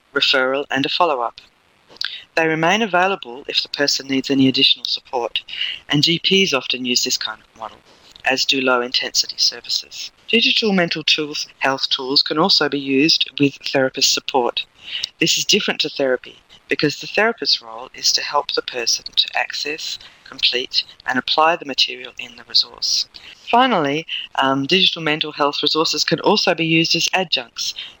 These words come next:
to interventions designed and provided by the therapist, whether this is brief, focused intervention or a more complex intervention over a longer period of time. Jamie will introduce us to some examples of how he uses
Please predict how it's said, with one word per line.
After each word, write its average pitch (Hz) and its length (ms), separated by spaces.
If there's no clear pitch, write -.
to - 180
interventions 143 720
designed 139 640
and 156 200
provided 135 420
by 123 160
the - 100
therapist, - 640
whether 127 240
this 135 200
is - 120
brief, - 640
focused - 440
intervention - 520
or 147 120
a 147 40
more 147 260
complex 170 500
intervention 123 580
over 127 180
a 123 40
longer 127 300
period 117 320
of 120 100
time. 120 320
Jamie 196 340
will 170 160
introduce 165 500
us 139 160
to - 120
some 139 340
examples - 580
of - 80
how 139 320
he 185 200
uses 143 520